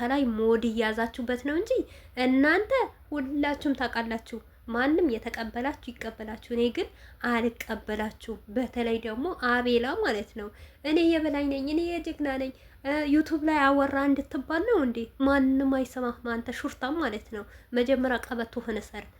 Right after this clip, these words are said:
እከካም ማለት ነው። ብብትህን ታጠብ ማለት ነው። በሩታ ላይ አትቀልዱ እናንተ። ገና ገና ታያላችሁ ከዚህም የበለጠ ማለት ነው። ፌንት ካነቀላችሁ ማለት ነው። ምክንያቱም ሩታ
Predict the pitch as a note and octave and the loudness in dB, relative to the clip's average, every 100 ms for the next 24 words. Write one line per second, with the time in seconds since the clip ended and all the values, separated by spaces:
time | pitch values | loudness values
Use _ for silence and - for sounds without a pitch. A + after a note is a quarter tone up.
0 | - C4+ C4 C4+ - A3+ A3 G3 - - | -2 0 2 0 0 -2 -2 -8 -10 -12
1 | G3+ G#3 C4+ G#3+ B3+ A#3+ C4+ C4+ G#3+ - | -12 -2 -2 0 -4 0 -2 -2 -6 -6
2 | A#3 A3 G3 F#3 - G3 - - - A3+ | -6 -6 -8 -10 -16 -18 -20 -20 -2 0
3 | B3+ - C#4+ C#4 D#4+ G#4 - A3+ A#3+ A#3 | 0 -2 2 2 2 -4 -6 -2 -2 -4
4 | - A#3+ - A3 G#3+ G#3 G#3+ - - - | -10 -8 -6 -6 -6 -8 -12 -16 -20 -4
5 | B3 C#4 D4+ D4+ D4 D#4 A#3+ A#3 C4 D4 | 4 6 6 4 2 0 2 2 0 -2
6 | - - - A3 A#3 A#3 D4+ - C4+ A#3+ | -6 -20 -4 0 0 0 -4 -6 -4 -4
7 | G#3+ G3+ - - - A#3 A#3 G#3+ - C4 | -4 -8 -10 -12 -4 0 0 -4 -2 2
8 | B3 A3+ A3 A#3 A#3 A#3 A#3 B3+ C4 D#4 | 2 2 2 0 0 0 2 2 2 0
9 | D4+ G#3 A3 - G#3 - - - - D#4 | 0 0 -6 -10 -12 -12 -20 -12 -2 4
10 | E4 D#4 - A#3 F#3+ G3 F#3+ G3+ G3+ - | 4 2 -4 -4 -4 -6 -10 -10 -14 -10
11 | A3+ F#3 G3+ - F#3+ - - A#3 A#3 A#3+ | -8 -8 -10 -18 -20 -20 -12 -10 -6 -4
12 | A#3 D4+ G#4 - - _ A#3 A3+ | -2 -2 -4 -6 -20 _ -8 -8